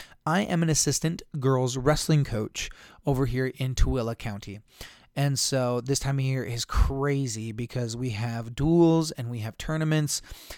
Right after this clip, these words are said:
And so because of that, um, up until February, when winter sports season ends, episodes might get a little bit more stretched out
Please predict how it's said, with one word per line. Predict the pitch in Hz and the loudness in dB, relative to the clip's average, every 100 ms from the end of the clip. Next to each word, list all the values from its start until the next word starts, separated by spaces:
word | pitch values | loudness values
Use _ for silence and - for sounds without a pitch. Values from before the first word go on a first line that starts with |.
| - | -12
And | 147 139 131 | -6 -2 0
so | - 139 131 123 - _ _ - | 2 4 4 0 -6 _ _ -8
because | 135 139 - 165 208 | -6 -6 4 4 6
of | 175 123 | 4 2
that, | 110 104 110 143 - _ _ _ _ | -4 -6 -8 -10 -18 _ _ _ _
um, | 123 120 117 117 120 113 _ _ _ _ _ _ _ _ - | -4 0 0 -2 -6 -8 _ _ _ _ _ _ _ _ -8
up | 135 135 | 0 2
until | 131 143 | 2 0
February, | - - 135 120 113 110 107 123 | 0 0 0 -2 -2 0 0 0
when | 135 127 123 | -2 -2 0
winter | 127 123 | -2 -2
sports | - 123 110 | -4 -4 -6
season | - 117 120 | -8 -8 -8
ends, | - 202 185 151 151 - - | -2 2 4 2 0 -6 8
episodes | - - 156 170 147 | 8 8 2 -4 -4
might | 143 147 | -6 -6
get | 139 | -8
a | 123 | -6
little | 123 127 131 - 147 | -4 -4 -4 -4 -4
bit | 135 131 | -4 -4
more | 123 123 | -6 -6
stretched | - - 113 - | -6 -8 -10 -10
out | 95 104 - | -10 -14 -16